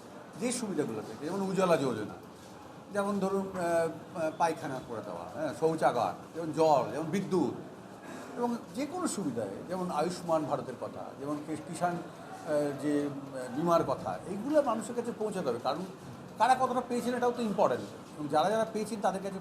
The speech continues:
পৌঁছে জিজ্ঞেস করা যে তারা কতটা কেন্দ্রীয় সরকারের প্রকল্পগুলো সুবিধা বেলা ভোগ করেছেন। কারণ আমাদের কথা একটাই, যদি আপনারা আমাদের আশীর্বাদ করবেন এবং কেন্দ্রীয় প্রকল্পগুলো আপনাদের নিজের অধিকার নিজেরা চেয়ে নেবেন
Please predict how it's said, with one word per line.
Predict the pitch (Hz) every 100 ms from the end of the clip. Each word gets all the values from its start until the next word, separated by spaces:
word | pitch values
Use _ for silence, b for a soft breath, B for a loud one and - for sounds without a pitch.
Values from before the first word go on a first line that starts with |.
| -
পৌঁছে | 185 190 151
জিজ্ঞেস | 156 -
করা | 175 170 165 - - - -
যে | 170
তারা | 170 165
কতটা | 165 202 202 190 -
কেন্দ্রীয় | 175 170 170
সরকারের | 170 156 160 160
প্রকল্পগুলো | 160 156 147 147 147 147 -
সুবিধা | 143 151
বেলা | 143 139 131
ভোগ | 120 139 139
করেছেন। | 139 139 131 - - - - -
কারণ | 226
আমাদের | 190 226 247
কথা | 262 269
একটাই, | 254 - 196
যদি | 135 120 151
আপনারা | 117 117 - 180 214
আমাদের | 202 208 226
আশীর্বাদ | 139 - 170 214 -
করবেন | 214 202 285 - - - - - -
এবং | 233 233
কেন্দ্রীয় | 196 196 226 202
প্রকল্পগুলো | 185 196 196 196 214
আপনাদের | 202 170 170
নিজের | 160 170
অধিকার | 160 151 - -
নিজেরা | 135 127 151 - - - - - - - - - -
চেয়ে | 165 160
নেবেন | 151 156